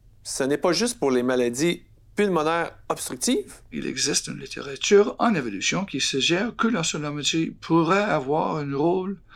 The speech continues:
Speaker 2: dans la gestion de la maladie pulmonaire interstitielle.
Speaker 1: Wow ! C'est vraiment fantastique, docteur Dandurand.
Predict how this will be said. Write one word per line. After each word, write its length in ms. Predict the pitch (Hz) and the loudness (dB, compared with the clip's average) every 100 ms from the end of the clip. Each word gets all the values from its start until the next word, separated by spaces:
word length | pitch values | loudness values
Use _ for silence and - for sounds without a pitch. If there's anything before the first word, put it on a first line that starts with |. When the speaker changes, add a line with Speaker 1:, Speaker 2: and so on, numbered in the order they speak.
| - - | -20 -10
Speaker 2:
dans 80 | 156 | -4
la 120 | 139 | 0
gestion 540 | 135 151 143 165 170 180 - - - | 2 2 0 0 -4 -6 -12 -20 -14
de 80 | - | -2
la 120 | 135 | 0
maladie 640 | 131 131 135 131 143 151 147 - - | 0 0 -2 -2 -6 -8 -12 -18 -10
pulmonaire 640 | 143 135 127 135 139 139 - | -4 0 2 2 0 -4 -10
interstitielle. 760 | - - - - - - - - - - - - | -8 -2 -2 -2 -4 -4 -8 -12 -20 -20 -20 -8
Speaker 1:
Wow ! 540 | 135 180 214 202 107 - - - | 0 2 4 2 0 -4 -18 -20
C'est 360 | - - 180 175 | -12 0 2 4
vraiment 340 | 156 160 175 | 2 2 0
fantastique, 580 | 175 175 156 - 190 190 | 0 0 0 0 -2 0
docteur 320 | 135 113 139 | -2 0 0
Dandurand. 440 | 131 123 127 143 | 0 0 0 -2